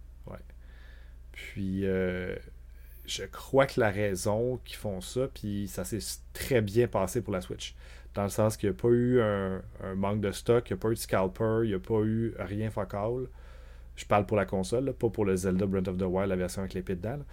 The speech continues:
Mais je te parle de, <laughs> pour la console, là. Euh, ça s'est vraiment bien passé, puisqu'il y avait pas beaucoup de jeux. C'était pas un moment fort,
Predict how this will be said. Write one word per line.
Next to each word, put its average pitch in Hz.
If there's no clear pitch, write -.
Mais 104
je -
te 104
parle 110
de, 117
<laughs> -
pour 127
la 120
console, 120
là. 123
Euh, 92
ça 107
s'est 117
vraiment 120
bien 147
passé, 127
puisqu'il 190
y 123
avait 120
pas 165
beaucoup 151
de 113
jeux. 127
C'était -
pas 147
un 139
moment 117
fort, 151